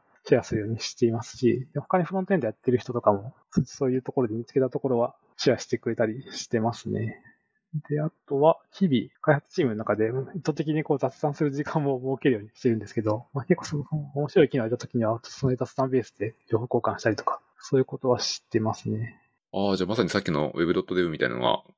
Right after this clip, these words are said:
Speaker 2: このブログ良かったよみたいなことを聞いて、あ、話してとかがあるわけですね。
Speaker 1: うん、そうですね。で、あとなんかシーエスエスグリッド、最初になんか話したシーエスエスグリッド周りだと、なんか最初の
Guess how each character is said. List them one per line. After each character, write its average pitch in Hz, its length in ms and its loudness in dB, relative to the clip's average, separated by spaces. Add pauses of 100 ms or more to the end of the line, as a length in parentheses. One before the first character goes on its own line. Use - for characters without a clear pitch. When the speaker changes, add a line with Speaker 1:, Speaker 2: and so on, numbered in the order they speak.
Speaker 2:
こ 87 140 4
の 82 80 0
ブ 82 100 -2
ロ 80 80 2
グ 82 60 2
良 78 60 0
か - 80 0
っ - 40 -20
た 65 80 2
よ 58 60 0
み - 60 -12
た - 60 0
い 62 40 0
な 65 60 0
こ - 60 -4
と 64 80 2
を - 60 0
聞 - 180 -6
い - 40 -8
て、 - 220 4
あ、 - 60 0
話 76 240 0
し - 40 -2
て - 80 -4
と - 80 -2
か - 260 2
が 82 180 -2
あ 80 40 4
る 78 60 4
わ - 60 -2
け - 60 -8
で - 80 -8
す - 100 -2
ね。 - 160 -4 (240)
Speaker 1:
う 120 80 0
ん、 117 60 -6 (240)
そ 147 80 6
う 120 40 4
で - 40 -2
す - 140 -10
ね。 123 200 -6 (220)
で、 165 80 -2
あ 185 60 0
と - 140 0
な - 80 -4
ん - 20 -4
か - 100 0
シ - 140 -8
ー 214 80 2
エ - 20 4
ス 247 140 -2
エ 226 40 0
ス - 140 -6
グ 208 120 4
リ - 60 -2
ッ - 40 -20
ド、 - 140 -20
最 202 100 -4
初 214 120 -2
に 208 60 0
な 208 80 0
ん - 20 -2
か - 80 -12
話 139 220 0
し - 60 -10
た 113 100 -4
シ - 180 -2
ー 165 40 6
エ 160 40 4
ス 151 200 -6
エ - 20 -4
ス 160 160 -8
グ 160 60 4
リ 165 100 6
ッ - 40 -12 (120)
ド 170 80 -6
周 165 160 4
り 113 80 0
だ 104 80 -6
と、 110 240 -2
な 143 80 -2
ん - 20 -4
か 135 120 -2 (340)
最 170 80 0
初 190 120 -2
の 190 120 2